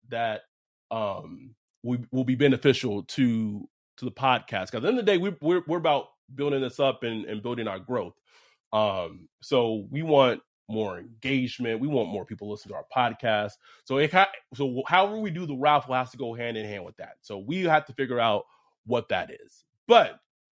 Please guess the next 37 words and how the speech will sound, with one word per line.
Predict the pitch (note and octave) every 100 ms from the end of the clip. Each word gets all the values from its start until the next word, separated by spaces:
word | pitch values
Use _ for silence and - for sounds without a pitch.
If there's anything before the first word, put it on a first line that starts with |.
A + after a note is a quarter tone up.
| _ _ _ A#2
we | B2+
are | B2+
happy | C3 A#2+ C3 A#2
and | A2
proud | G#2+ A#2 A2 G#2+
to | A2+
announce | G#2 G2 G2+ -
that | G2 F#2+ E2 - _ _ _
every | A2+ A#2 B2
home | A#2 A#2
game | A2 A2+ A2
this | G#2 -
season, | A2 G2 G2 F2 - _ _
we | G#2+
will | A2
be | A2+
raffling | G#2 G#2+ G2 A2 G2+
off, | - G2+ F#2 - _ -
um, | F#2 F2 E2 D#2+ D#2 D2
to, | - C#3+
including | D3+ G#3+ G#3+
the | G3
preseason | G#3+ D3+ C3+ A#2+
games, | A2+ G#2
raffling | A#2 A#2 C3+
off | B2+ A#2+ -
tickets. | C3 A#2+ A2 _ _ _ _ _ -
Um, | A2+ G#2+ G2+ F#2+ F2 E2+ - _ _ _ _ _ _
and, | E3+ F3+ - - _ _
and | F3+ G#3
may-, | C#4 G#3
may-, | G#3+ -
maybe, | G3 A3+ A#3 A3+ -
maybe | E3 G3+ G#3
there's | G3 F#3
a | D3
podcast | - D#3 D3 D#3+ D3+ C#3+ C3+